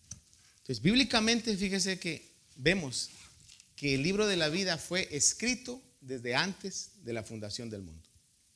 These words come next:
Y si usted mira en Efesios uno cuatro, que es una cita que me recuerdo, dice que Él nos escogió.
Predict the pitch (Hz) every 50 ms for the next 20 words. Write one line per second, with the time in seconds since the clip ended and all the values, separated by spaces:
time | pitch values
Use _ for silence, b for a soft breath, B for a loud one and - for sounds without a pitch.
0 | _ b b b b b b b b b b b b b 139 139 147 151 - 208
1 | 208 214 220 226 226 214 196 160 - 214 214 208 202 - 208 208 196 180 - 202
2 | 202 196 196 180 175 160 160 170 165 160 170 156 170 - - 131 117 110 110 -
3 | 151 160 175 180 - 143 151 151 - 180 - - 147 147 156 175 196 208 196 -
4 | - 147 - - 143 127 - - 185 208 220